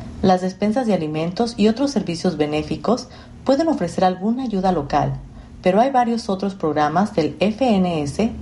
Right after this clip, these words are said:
que pueden ayudar. Puedes consultar la lista de los programas del F N S aquí en inglés. Dos de estos programas dirigidos a adultos mayores son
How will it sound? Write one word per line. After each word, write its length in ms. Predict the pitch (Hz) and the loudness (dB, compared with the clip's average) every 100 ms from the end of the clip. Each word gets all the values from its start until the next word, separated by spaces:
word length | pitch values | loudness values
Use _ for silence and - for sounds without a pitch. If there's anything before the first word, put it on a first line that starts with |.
| - | -2
que 100 | 185 | 0
pueden 340 | - 202 214 | 2 4 4
ayudar. 440 | 175 156 147 139 135 - - - - - - - - | 2 2 2 2 0 -8 -12 -12 -12 -12 -12 -12 -2
Puedes 280 | - 233 262 | 4 4 4
consultar 560 | - 180 160 147 170 190 | 0 -2 -2 0 2 4
la 120 | 180 | 4
lista 360 | 185 226 - 254 | 2 0 2 2
de 60 | |
los 140 | 180 - | 2 0
programas 580 | 156 151 151 160 190 | 0 2 2 2 0
del 200 | - 165 - | 0 0 2
F 340 | 220 226 247 | 0 2 0
N 320 | 196 180 175 208 | 2 2 4 2
S 260 | 214 240 | 2 0
aquí 460 | 175 156 - 175 - - | 0 -2 -2 -4 -4 0
en 140 | 170 | 0
inglés. 480 | 160 156 135 135 - - - - - - - - - - | 2 2 2 2 -2 -14 -16 -16 -16 -16 -14 -14 -12 0
Dos 220 | 202 285 | 2 4
de 100 | 311 | 2
estos 220 | 277 254 | 0 -2
programas 440 | 226 165 160 170 185 | -2 0 2 2 0
dirigidos 580 | 156 143 190 208 247 - | -2 -2 2 2 2 0
a 100 | 185 | 0
adultos 380 | 170 170 190 180 | 2 0 0 2
mayores 480 | 143 147 185 247 240 | 2 4 2 2 -2
son 440 | - 180 143 135 | -2 0 0 -2